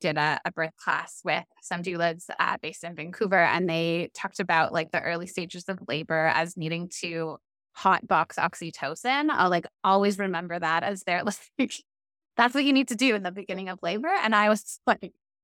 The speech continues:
"Oh my gosh, <laughs> who am I gonna do that with?" And I, I think it really helped me get a sense of what that might be like and what, who might help with that. So I'm, like, so lucky. My best friend,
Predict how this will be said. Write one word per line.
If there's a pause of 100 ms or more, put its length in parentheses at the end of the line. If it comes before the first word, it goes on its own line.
(180)
"Oh
my
gosh, (560)
<laughs> (520)
who
am
I
gonna
do
that
with?"
And (100)
I,
I
think
it
really
helped
me (320)
get
a
sense
of
what
that
might
be
like
and
what,
who
might
help
with
that.
So (380)
I'm,
like,
so
lucky.
My
best
friend,